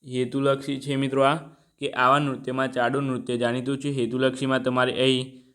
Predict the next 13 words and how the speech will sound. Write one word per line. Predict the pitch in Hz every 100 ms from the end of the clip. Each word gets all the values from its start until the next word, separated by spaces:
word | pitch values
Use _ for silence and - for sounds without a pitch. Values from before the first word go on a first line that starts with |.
| _
જોઈ | 117 123 127
લેવું | 131 135 135
પડશે | 131 135
મિત્રો, | 131 131 135
બરાબર? | 135 147
એટલે | 160 160 170 123
હેતુલક્ષી | 123 120 131 131 131 127
તમારે | 127 131
ખાસ | 127 123 123
કરીને | - 131 135
યાદ | 127 123
રાખવાના | 131 131 135 135
છે. | 135 151 151